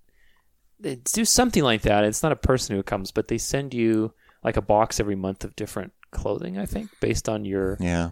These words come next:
Speaker 1: sizes and preferences. But
Speaker 2: There
Speaker 1: having
Speaker 2: are,
Speaker 1: a service
Speaker 2: there are wine
Speaker 1: would
Speaker 2: clubs that do that.
Speaker 1: Yeah. Having a person would be a totally different situation,
Speaker 2: Yeah.
Speaker 1: though.
Speaker 2: I mean, you think about,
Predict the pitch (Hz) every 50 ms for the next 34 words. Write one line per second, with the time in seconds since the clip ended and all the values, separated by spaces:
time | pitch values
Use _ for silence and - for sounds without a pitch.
0 | 80 - - - - 104 107 107 104 101 98 95 92 - 113 107 - - 104 -
1 | - 107 104 - - - 98 - - _ _ - - - 131 127 120 110 104 98
2 | - - - 127 117 113 98 90 85 85 87 87 95 101 95 - 90 78 73 -
3 | - - - 76 65 - - - - - - - - - - - - - - 113
4 | 101 95 92 - - _ _ _ _ _ _ - - _ _ _ _ _ _ _
5 | _ _ _ _ _ _ - - 107 101 101 95 90 - - 104 104 - - 92
6 | 92 92 95 95 - - 90 - - - - 95 - - - - - - - -
7 | - _ _ _ _ _ - - - - 90 87 82 73 65 60 60 - - -
8 | - - - - - - - - - - - - 113 117 113 107 - - 113 110
9 | 107 113 104 101 92 87 85 - - - - - - - -